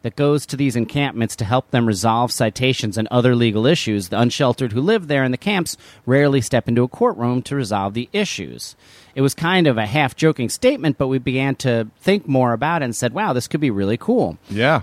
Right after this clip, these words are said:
Speaker 1: To get this idea to work, the women employed the help of Michelle Hoon and Allison Dupler of the Salt Lake City Housing Stability. The
Speaker 2: Gotta
Speaker 1: team of
Speaker 2: have
Speaker 1: women
Speaker 2: Dupler.
Speaker 1: brought in volunteers, public defenders, defense attorneys,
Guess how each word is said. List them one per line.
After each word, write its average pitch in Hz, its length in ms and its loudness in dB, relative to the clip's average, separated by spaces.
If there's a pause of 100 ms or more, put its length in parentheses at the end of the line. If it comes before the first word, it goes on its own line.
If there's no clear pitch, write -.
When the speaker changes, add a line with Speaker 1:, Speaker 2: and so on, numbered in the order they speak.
Speaker 1:
To 147 140 0
get 143 220 0
this 165 200 -2
idea 147 300 2
to 131 80 2
work, 147 320 -2
the 127 80 0
women 143 420 2
employed 147 540 -4
the 123 60 -4
help 143 260 -4
of 139 100 -4
Michelle 151 460 0
Hoon 175 240 0
and 139 120 -2
Allison 123 540 -4
Dupler 175 440 0
of 117 240 0
the 98 120 -4
Salt - 460 0
Lake 139 200 0
City 143 280 -2
Housing 139 500 0
Stability. 117 640 0 (300)
The - 80 -8
Speaker 2:
Gotta 98 260 2
Speaker 1:
team 87 60 2
of 87 60 2 (100)
Speaker 2:
have - 100 -12
Speaker 1:
women 170 260 0
Speaker 2:
Dupler. 87 100 -4
Speaker 1:
brought 131 280 0
in 135 240 -2
volunteers, 131 840 -2 (260)
public 175 340 2
defenders, 127 640 0 (120)
defense 143 480 0
attorneys, 127 600 0